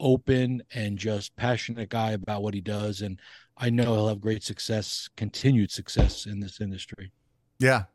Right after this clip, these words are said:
Speaker 2: absolutely. Uh, and the Maker is a cigar that was a collaboration between Rick and Luciano. We talk about that in the episode. And it, by the way, it is a banger cigar. Uh, a friend of mine was able to try one, I think, a week before 'cause he was hanging out with Luciano, and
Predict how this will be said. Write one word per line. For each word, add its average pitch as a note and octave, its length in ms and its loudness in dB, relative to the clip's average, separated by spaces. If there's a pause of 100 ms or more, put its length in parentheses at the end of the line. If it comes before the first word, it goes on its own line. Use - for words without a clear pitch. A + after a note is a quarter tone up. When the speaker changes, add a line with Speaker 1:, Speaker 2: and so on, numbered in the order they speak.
(120)
Speaker 2:
absolutely. B2+ 640 2
Uh, A2+ 400 2
and A2+ 120 0
the A2+ 80 2
Maker B2 520 0
is A2 200 0
a G#2 220 2
cigar A2+ 420 0
that G#2 220 -2
was G#2 80 -4
a G2 60 -8
collaboration G2+ 680 0
between G2+ 340 0
Rick G#2+ 280 2 (480)
and G#2+ 100 2
Luciano. G#2+ 480 0
We G#2+ 120 0
talk F#2+ 200 0
about G2+ 280 0
that A2 160 4
in A2+ 40 0
the A2 120 2
episode. G#2 440 0
And G#2 160 0
it, G2+ 100 0
by G2+ 160 4
the F#2+ 80 2
way, F#2 180 2
it F2 80 0
is F2 120 -2
a E2 200 -2 (340)
banger G2+ 380 4
cigar. D#2+ 480 -4 (440)
Uh, E2+ 480 0 (460)
a G#2+ 80 2
friend A2+ 300 4
of A2 60 4
mine G#2+ 240 4
was G#2 140 0
able G#2+ 180 2
to G2+ 80 -2
try A2+ 260 0
one, A2 180 2
I G2+ 60 2
think, G2+ 180 -2
a G2+ 60 0
week G#2 300 -2
before E3+ 600 2
'cause - 180 -4
he A2 80 -2
was G2 160 -4
hanging F#2 240 -2
out E2+ 140 -4
with E2+ 120 -8
Luciano, G#2+ 640 0
and F2+ 200 -2